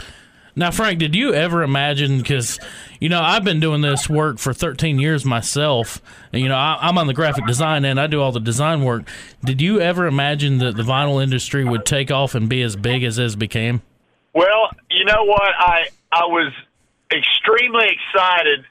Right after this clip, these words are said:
Speaker 2: when I, when I got involved. That's why I started my own company. You know, the company I was at, they didn't think it was gonna be that big a deal. Well, I thought it was gonna be a really big deal. What I didn't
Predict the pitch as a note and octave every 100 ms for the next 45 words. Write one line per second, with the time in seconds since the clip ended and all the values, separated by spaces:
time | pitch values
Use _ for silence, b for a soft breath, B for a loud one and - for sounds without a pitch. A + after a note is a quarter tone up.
0 | _ _ D3+ D#3 D#3 D#3 C#3+ - D#3 D#3
1 | D#3 D#3+ D#3+ C3+ D#3 D#3 F3+ G3 F#3+ E3
2 | - F3 E3 D#3 D#3 D3 - D#3 D3 B2+
3 | A#2+ A#2+ - C#3 D3+ D3+ C#3 F#3+ F#3 E3
4 | E3 F3+ E3 D#3 D3+ E3+ F3+ F3 D3+ E3
5 | D#3 D3 C3+ C#3 D3 C#3+ D3 C3+ C3+ C#3+
6 | C3+ D3+ D3 D3 E3 F3 F3+ D#3+ C#3 C#3
7 | C#3+ C#3 C3 C3+ D3+ C#3+ B2+ C#3 A#2 C3+
8 | C3 A2 F2+ _ b b b b b b
9 | D3 E3+ E3+ D3 B2+ G#3+ C4 A#3